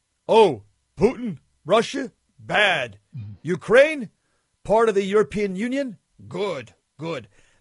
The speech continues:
Speaker 1: That's too simplistic.
Speaker 2: Mm-hmm.
Speaker 1: There's a lot more, uh, eh, there's a lot more than meets, meets the eye superficially.
Speaker 2: Yeah.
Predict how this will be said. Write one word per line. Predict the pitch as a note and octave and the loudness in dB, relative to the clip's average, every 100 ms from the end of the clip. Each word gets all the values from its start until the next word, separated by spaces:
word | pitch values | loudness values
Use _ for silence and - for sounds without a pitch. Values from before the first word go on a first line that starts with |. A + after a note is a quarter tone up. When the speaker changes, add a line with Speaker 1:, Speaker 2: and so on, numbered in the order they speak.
| - | -2
Speaker 1:
That's | G3 A3 | 0 0
too | - C4+ | -4 -4
simplistic. | - G#3+ E3 F#3+ A3+ - E3+ E3 _ G#2+ | -2 -6 -6 -2 -2 -2 -6 -6 _ -20
Speaker 2:
Mm-hmm. | D#2 | -8
Speaker 1:
There's | E3 C#3 | -6 -4
a | E3 | -4
lot | E3+ G#3+ A3 | -2 -2 -2
more, | E3+ G3+ G3+ D#3+ D3 - _ _ _ _ | -2 2 2 2 0 -8 _ _ _ _
uh, | D3+ D#3 D3+ C#3+ - | -8 -4 -4 -6 -6
eh, | E3+ F3 | -8 -6
there's | E3+ D3+ | -8 -6
a | |
lot | E3 G3+ G#3+ _ _ _ _ | -4 -2 -4 _ _ _ _
more | - E3 F3 G3 | -12 -8 -2 -2
than | F3 D3+ | -2 -6
meets, | D3+ F3+ - - | -8 -10 -12 -12
meets | D#3 F3+ - | -10 -10 -10
the | - D3+ | -10 -8
eye | E3+ E3+ | -4 -4
superficially. | - D#3+ - C3+ C#3+ D#3 - B2 G#2+ _ - | -6 -10 -10 -10 -8 -10 -10 -16 -18 _ -12
Speaker 2:
Yeah. | A#2 G2 | -10 -10